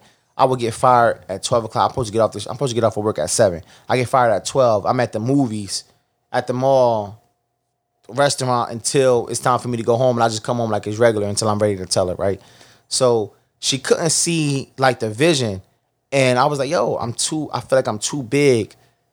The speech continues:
to be under somebody. I'm, I'm not about to build your dream while you go and take care of your family." Like, I, I knew that I was gonna have a son that wanted to play sports, right? Son or daughter that wanted to play sports. I wanna be at all their games. I feel as though the boss gets to go to see their kids play, but you have to tell me that I have,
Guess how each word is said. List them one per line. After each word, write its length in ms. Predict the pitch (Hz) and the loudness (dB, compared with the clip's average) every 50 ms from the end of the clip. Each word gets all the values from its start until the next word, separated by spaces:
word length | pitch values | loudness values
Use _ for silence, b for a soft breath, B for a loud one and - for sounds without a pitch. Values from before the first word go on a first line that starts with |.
| _ - | _ -4
to 160 | - - 117 | -2 0 0
be 400 | 110 101 120 113 113 107 95 - - _ _ _ _ _ - | 0 0 -2 -2 -2 -4 -6 -8 -14 _ _ _ _ _ 0
under 220 | 135 147 139 123 | 2 2 2 2
somebody. 500 | 110 - - 113 107 101 101 101 98 95 - _ _ _ _ - | 0 0 0 0 -2 -2 -2 -4 -6 -10 -14 _ _ _ _ -10
I'm, 180 | 123 131 - | -8 -4 -4
I'm 140 | - 147 156 | -2 -2 2
not 100 | 165 160 151 | 2 2 4
about 180 | 147 143 139 | 2 0 0
to 80 | - 117 | -2 -4
build 360 | 107 107 135 139 135 131 127 | -2 0 2 4 4 2 0
your 80 | 135 135 | -4 -6
dream 360 | 117 107 113 120 120 120 120 113 | -6 -6 -6 -4 -4 -4 -2 0
while 120 | 104 104 | 0 0
you 160 | 113 123 135 135 | 0 -2 -2 2
go 320 | 123 135 131 127 127 127 B B B B - | 4 6 6 6 4 2 B B B B -14
and 100 | - 95 | -8 -4
take 200 | - - 131 120 | -2 0 0 0
care 120 | - 147 131 | 2 2 2
of 60 | 120 | 4
your 100 | 123 120 | 2 0
family." 340 | 117 - 139 131 127 123 120 | 0 0 -2 -2 -2 -2 -4
Like, 120 | 117 110 117 | -4 0 0
I, 140 | 123 135 - | 0 2 2
I 100 | - 139 | 0 0
knew 160 | 147 151 160 147 | 0 0 -2 0
that 120 | 139 139 | 2 2
I 60 | 135 | 2
was 120 | 127 123 123 | 2 0 -2
gonna 140 | 123 123 123 | -4 -2 -2
have 120 | 127 117 | -2 -2
a 40 | 110 | -2
son 180 | 107 - - 120 | -2 -4 -2 -2
that 80 | 110 | -2
wanted 180 | 104 104 104 98 | -2 -2 -4 -4
to 60 | 98 - | -6 -4
play 160 | - 113 101 | -4 -4 -4
sports, 360 | - - - 110 95 87 - | -4 -2 0 0 0 0 2
right? 200 | - 107 101 85 | 2 2 2 2
Son 200 | - - 127 123 | 2 2 2 2
or 60 | 113 | 2
daughter 220 | 104 95 113 104 104 | 2 2 4 4 4
that 60 | 104 | 2
wanted 120 | 98 98 | 2 -2
to 60 | 90 | -4
play 140 | - - 101 | -4 -4 -4
sports. 380 | 98 - - 107 95 - - b b b b b b b b | -4 -2 -2 -2 -2 -2 -4 b b b b b b b b
I 80 | - 120 | 0 2
wanna 160 | 131 135 131 | 2 2 0
be 140 | 120 127 127 | 0 2 4
at 40 | |
all 160 | 113 110 113 107 | 4 4 4 2
their 140 | 101 101 | 0 -2
games. 480 | 98 101 113 110 101 92 87 - - - _ _ _ _ _ _ _ _ _ - | -2 -4 -4 -4 -4 -6 -10 -12 -16 -16 _ _ _ _ _ _ _ _ _ -2
I 60 | 127 | -2
feel 220 | 127 - - 135 127 | 0 2 2 2 2
as 100 | 113 107 | 2 2
though 140 | 117 113 | 0 0
the 100 | 107 104 | 0 -2
boss 340 | 95 95 131 147 156 147 - | -2 0 2 2 4 2 0
gets 160 | - 139 131 - | -2 -4 -6 -6
to 60 | 113 | -2
go 140 | 107 120 123 | 0 0 0
to 80 | 117 - | 0 -2
see 200 | - - - 131 127 | -4 -2 0 2 4
their 160 | 131 139 131 | 4 4 2
kids 300 | - - 127 110 104 - | 2 0 -2 -2 -2 -4
play, 320 | - - 110 98 95 92 b b b b _ | -2 -2 -2 -2 -2 -4 b b b b _
but 120 | - 107 | -6 -4
you 40 | - | -4
have 80 | 143 - | -4 -4
to 60 | - 104 | -4 -2
tell 180 | - - 131 117 | 0 0 0 0
me 80 | 120 110 | 0 0
that 80 | 104 | 0
I 60 | 104 107 | 2 2
have, 180 | 120 110 - | 0 0 -4